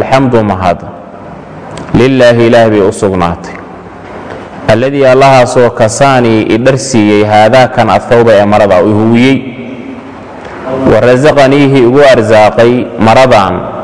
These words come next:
min ghayri xawlin xeelad la'aan oo minna xaggayga ka ahaatay, iyo walaa quwwatin awood la'aan." Xadiidkan ahlu sunanka ayaa wariyey, Nasaa'i waxaan ka ahayn.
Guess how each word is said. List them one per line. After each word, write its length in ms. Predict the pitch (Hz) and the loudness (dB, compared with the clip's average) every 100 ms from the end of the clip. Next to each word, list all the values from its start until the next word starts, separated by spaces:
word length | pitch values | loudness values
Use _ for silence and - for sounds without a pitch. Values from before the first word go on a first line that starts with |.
| - | -6
min 140 | 107 104 107 | -2 0 2
ghayri 320 | 127 147 135 127 - | 2 4 2 2 0
xawlin 520 | 131 135 143 135 131 127 | 2 2 2 2 0 0
xeelad 360 | 135 113 - - 190 | 2 4 4 4 2
la'aan 280 | 90 131 143 - | 2 0 -2 0
oo 80 | 117 | 0
minna 320 | 139 131 120 - | 0 0 0 0
xaggayga 360 | 139 123 117 | 0 2 2
ka 140 | 113 143 | 2 2
ahaatay, 640 | 120 104 92 90 - 87 85 - - - - - - - - | 2 2 0 -2 -2 -4 -6 -12 -18 -18 -18 -18 -18 -18 -4
iyo 140 | 107 110 | 0 2
walaa 240 | 117 127 127 | 4 4 2
quwwatin 480 | 135 123 117 139 113 | 2 2 0 0 0
awood 360 | 95 104 104 | 2 2 2
la'aan." 380 | 101 104 107 107 104 107 107 107 107 107 - - - - - - - - - - - - - - - - - | 2 2 0 -2 -6 -12 -14 -14 -14 -16 -16 -18 -18 -18 -18 -18 -20 -14 -12 -12 -16 -16 -16 -16 -16 -6 -2
Xadiidkan 640 | 117 143 151 - 143 151 151 - | 0 0 0 2 2 2 0 0
ahlu 240 | 120 120 | 2 2
sunanka 440 | 117 151 143 123 120 | 2 0 0 2 2
ayaa 260 | 117 127 | 4 4
wariyey, 480 | 113 101 95 95 95 | 4 2 2 0 -2
Nasaa'i 480 | - 104 98 123 127 | -2 -2 2 4 4
waxaan 260 | 120 113 107 | 2 0 0
ka 140 | 123 107 | 0 0
ahayn. 340 | 107 95 76 | -2 -4 -8